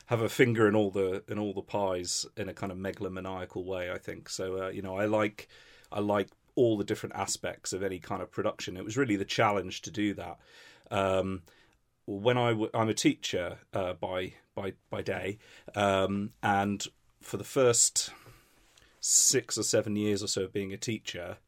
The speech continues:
I rather naively thought that, uh, I would be able to balance these two,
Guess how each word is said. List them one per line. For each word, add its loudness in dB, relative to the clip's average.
I 4
rather 2
naively 0
thought 2
that, -4
uh, -4
I 2
would 2
be 2
able 2
to -6
balance 0
these -10
two, -8